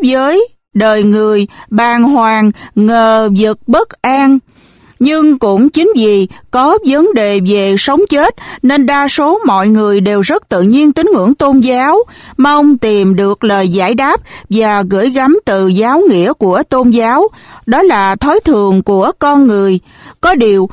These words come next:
tin tưởng tôn giáo cũng phải có chánh tín và giáo nghĩa mà tôn giáo ấy tuyên dương cũng phải hợp với chân lý. Đó là điều rất quan trọng.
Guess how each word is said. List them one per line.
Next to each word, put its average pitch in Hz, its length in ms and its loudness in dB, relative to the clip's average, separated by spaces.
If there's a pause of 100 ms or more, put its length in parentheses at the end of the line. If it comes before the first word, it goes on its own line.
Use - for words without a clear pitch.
(180)
tin 330 200 0
tưởng 220 280 0
tôn 294 280 0
giáo 262 380 0
cũng 220 200 0
phải 233 160 -4
có 247 340 -2
chánh 269 320 0
tín 302 260 2 (320)
và 214 300 0
giáo 240 380 0 (120)
nghĩa 196 360 0 (280)
mà 214 420 0
tôn 294 280 0
giáo 254 300 0
ấy 285 340 2
tuyên 269 240 0
dương 269 300 0
cũng 220 300 0
phải 262 240 -4
hợp 247 320 0
với 247 400 0
chân 262 320 2
lý. 269 340 2 (420)
Đó 294 180 0
là 370 160 0
điều 196 200 2
rất 302 260 -2
quan 311 320 0
trọng. 196 400 0